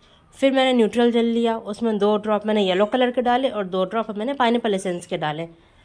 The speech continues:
फिर मैंने उसको अच्छे से मिक्स किया। फिर उसके ऊपर मैंने डाला वन टेबलस्पून रेगुलर वाटर ताकि वो स्मूथ, रनी, फ्लोई कंसिस्टेंसी में आ जाए।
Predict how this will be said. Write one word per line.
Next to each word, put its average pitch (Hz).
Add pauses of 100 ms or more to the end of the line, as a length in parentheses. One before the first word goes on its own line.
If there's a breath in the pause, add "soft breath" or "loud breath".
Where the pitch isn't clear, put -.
(500 soft breath)
फिर 285
मैंने 240
उसको 233
अच्छे 233
से 226
मिक्स 185
किया। 233 (280)
फिर 277
उसके 262
ऊपर 247
मैंने 220
डाला 202 (340 loud breath)
वन 214
टेबलस्पून 214 (380)
रेगुलर 220
वाटर 160
ताकि 180
वो 233
स्मूथ, 208
रनी, 196
फ्लोई 196
कंसिस्टेंसी 190
में 160
आ 156
जाए। 165